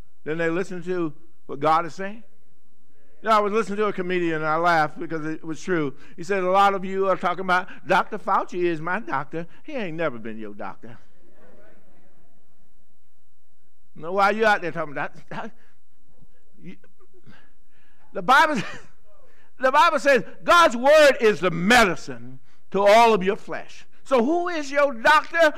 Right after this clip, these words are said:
Who is Jehovah Rapha? Who is the one who heals? God is. God is the joy and the strength of your life. God is. And that's what he wants his people to know.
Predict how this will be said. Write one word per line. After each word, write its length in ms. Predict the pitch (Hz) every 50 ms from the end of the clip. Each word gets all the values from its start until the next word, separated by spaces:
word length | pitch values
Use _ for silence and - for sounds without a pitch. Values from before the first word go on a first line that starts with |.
| - -
Who 180 | - 277 320 320
is 240 | 320 320 302 233 202
Jehovah 500 | 254 262 214 160 170 262 294 302 277 269
Rapha? 580 | 254 226 233 262 320 302 302 311 339 320 339 339 -
Who 160 | - 302 339 330
is 140 | 311 269
the 100 | 254 254
one 320 | 240 208 220 269 302 302 285
who 220 | 262 262 254 233
heals? 420 | 214 254 302 330 349 359 370 349 - - - -
God 300 | - 359 349 349 339 320
is. 480 | 294 254 196 - - - - - - - - - - - - - - - - - - - - - - - - - - - - - - - - - - - - - - - - - 226
God 340 | 220 339 359 370 359 370 359 330
is 80 | 277 208
the 120 | 269 277
joy 540 | 233 143 156 262 311 302 285 254 240 226 220
and 140 | 208 202 190
the 60 | 175
strength 500 | - - - - 208 262 269 247 226 -
of 140 | 214 190 160
your 140 | 190 190 185
life. 360 | 190 196 196 180 151 120 - - - - - 165
God 480 | 180 302 359 381 381 370 359 349 339 349
is. 920 | 381 403 403 392 381 349 294 226 156 117 - - - - - - - - - - - - - - - - - - - - - - - - - - - - - - - - -
And 100 | 202 277
that's 180 | 311 302 - 311
what 380 | 302 294 247 196 - - - -
he 160 | - 320 302
wants 260 | 285 285 277 277 277
his 140 | 240 208 -
people 240 | 269 269 202 226 214
to 100 | 208 214
know. 320 | 214 240 233 214 165